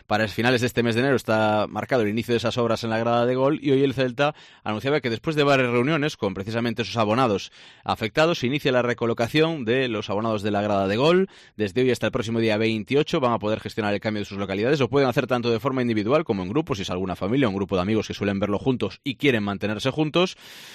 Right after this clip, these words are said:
Bueno, de cara a reubicarse en otras gradas, pues ya tienen, eh, el momento para hacerlo. Obviamente es un engorro para los aficionados, pero el Celta está intentando hacerlo de la mejor manera posible.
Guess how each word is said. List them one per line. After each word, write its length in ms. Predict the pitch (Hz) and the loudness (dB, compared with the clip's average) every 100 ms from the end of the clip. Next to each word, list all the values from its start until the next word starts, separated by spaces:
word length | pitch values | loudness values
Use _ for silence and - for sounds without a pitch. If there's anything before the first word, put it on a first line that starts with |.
| - - | -18 -4
Bueno, 220 | 117 123 - | -4 -4 -8
de 140 | - | -8
cara 320 | 92 107 123 - | 0 2 2 2
a 160 | 123 | 0
reubicarse 600 | 123 143 139 127 135 127 | 4 2 2 2 0 2
en 40 | 127 | 0
otras 220 | 127 127 | 2 0
gradas, 240 | 123 123 | 2 0
pues 160 | - 107 | 0 -2
ya 80 | 104 | 0
tienen, 340 | 95 92 90 | -2 -4 -4
eh, 260 | 90 85 85 | -6 -4 -4
el 80 | 85 | -4
momento 320 | 87 98 90 | -4 -4 -2
para 160 | 92 98 | -2 -2
hacerlo. 400 | 135 131 139 156 - - - - | -2 2 2 0 -6 -20 -20 -6
Obviamente 380 | 90 101 104 | -4 -2 -2
es 120 | 104 - | -6 -4
un 120 | 110 | -6
engorro 400 | 110 127 127 90 | -2 2 0 0
para 520 | 95 98 98 76 - - - | -2 -2 0 -2 -6 -8 -8
los 120 | 107 | -6
aficionados, 440 | 117 117 120 123 127 | -6 -2 0 -2 -2
pero 100 | 98 | -4
el 80 | |
Celta 160 | 92 101 | -4 -6
está 160 | 98 104 | -4 -6
intentando 280 | 95 90 | -4 -6
hacerlo 260 | 85 - 92 | -6 -4 -2
de 80 | 87 | -2
la 100 | 87 | -4
mejor 320 | 90 - 127 | -6 -6 -4
manera 240 | 107 95 | -4 -8
posible. 380 | 90 87 - _ | -10 -14 -20 _